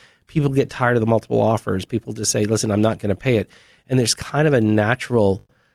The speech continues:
you know, um, balancing, not one forced by the government. And I always find that government intervention into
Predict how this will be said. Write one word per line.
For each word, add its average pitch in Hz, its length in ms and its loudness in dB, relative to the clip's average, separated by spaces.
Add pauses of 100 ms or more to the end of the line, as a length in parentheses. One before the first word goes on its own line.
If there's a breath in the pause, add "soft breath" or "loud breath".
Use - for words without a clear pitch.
you 131 80 -4
know, 101 260 2
um, 95 280 -4
balancing, 98 720 0
not 120 340 2
one 110 240 2
forced 104 340 -2
by 113 140 0
the 98 80 -2
government. 117 420 0
And 101 80 -2
I 101 100 2
always 180 180 0
find 156 260 0
that 110 80 -2
government 127 400 0
intervention 110 680 -2
into 117 640 0